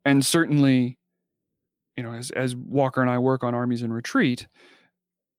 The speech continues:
the U S doesn't have a great track record of winning the first few fights. And so you have to think about,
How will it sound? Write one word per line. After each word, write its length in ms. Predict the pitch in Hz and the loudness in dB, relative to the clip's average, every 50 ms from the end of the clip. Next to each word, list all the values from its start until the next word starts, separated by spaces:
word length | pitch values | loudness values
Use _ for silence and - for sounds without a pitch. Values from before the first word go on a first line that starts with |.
| _ _ _ - | _ _ _ -4
the 100 | 147 160 | -2 -2
U 200 | 151 160 220 269 | 0 2 2 0
S 120 | 294 269 - | 0 0 -2
doesn't 260 | - 311 285 247 175 | -2 -2 -2 -2 -2
have 160 | 180 240 254 | -2 -2 -2
a 60 | 247 | -2
great 300 | 180 147 - 147 208 - | -4 -4 -4 -6 -6 -6
track 320 | - - 160 175 226 220 - | -8 -6 -4 -4 -4 -2 -4
record 240 | 160 139 - 131 127 | -4 -4 -4 -6 -6
of 60 | 123 | -4
winning 340 | 123 120 139 156 160 156 139 | -4 -2 -2 0 0 0 -2
the 60 | 131 | -2
first 300 | - - 147 147 - - | -2 -4 -4 -4 -6 -8
few 180 | - - 143 | -10 -10 -10
fights. 520 | 131 - 135 135 - - _ - - - - _ _ _ _ _ _ _ _ _ - | -6 -6 -6 -6 -6 -8 _ -18 -18 -18 -20 _ _ _ _ _ _ _ _ _ -6
And 160 | 135 135 127 | -4 -4 -2
so 80 | - 147 | -2 -2
you 140 | 143 139 | -2 -2
have 320 | 135 - - 160 156 - - | -4 -4 -4 -6 -6 -6 -8
to 80 | 151 | -10
think 240 | 139 - 156 151 131 | -8 -6 -6 -4 -4
about, 500 | 143 131 123 123 123 123 117 120 - - | -4 -6 -6 -6 -4 -6 -6 -8 -12 -16